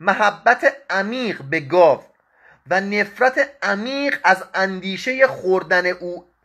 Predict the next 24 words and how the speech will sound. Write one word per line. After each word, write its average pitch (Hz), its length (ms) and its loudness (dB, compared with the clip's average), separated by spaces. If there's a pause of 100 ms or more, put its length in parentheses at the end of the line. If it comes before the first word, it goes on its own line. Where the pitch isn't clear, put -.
(240)
احساس 185 480 2
نامعقولی 180 1000 2
نیست، 294 540 -8 (760)
پس 208 240 2 (160)
داشتن 208 640 2
چنین 196 360 -6
احساسهایی 247 1000 2 (300)
درباره 196 680 2
موش 190 520 -10 (200)
و 196 100 0
سگ 202 380 0
خانگی 220 600 0
هم 254 320 4 (240)
معقول 208 380 -2
است. 175 240 -8 (540)
برهمنان 233 680 2
عقیده 214 420 0
داشتند 165 580 0
که 185 120 -4
گاو 233 400 2
را 269 120 6
هرگز 226 480 2
نباید 202 460 0
کشت - 260 -20